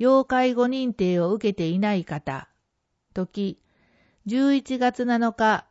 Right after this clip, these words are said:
木曜日、十一月二十一日木曜日、十二月五日木曜日、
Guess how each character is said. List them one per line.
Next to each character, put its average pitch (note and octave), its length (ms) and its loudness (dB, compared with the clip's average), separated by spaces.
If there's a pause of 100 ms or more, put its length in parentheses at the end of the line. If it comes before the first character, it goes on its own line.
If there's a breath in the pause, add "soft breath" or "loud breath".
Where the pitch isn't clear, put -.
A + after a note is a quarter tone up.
(100)
木 G#3 300 -2
曜 A3+ 300 4
日、 D#3+ 280 -6 (580)
十 C4+ 280 0
一 C4 200 -4
月 B3+ 260 -2
二 C4 180 -4
十 G#3 280 2
一 G3 220 -2
日 F#3+ 540 -2
木 G#3 300 -2
曜 A3+ 300 2
日、 - 260 -10 (600)
十 C4 260 0
二 C4 140 -4
月 B3 320 -2
五 A#3 280 -8
日 A3 380 0
木 A3 320 -2
曜 A3+ 300 4
日、 E3 280 -10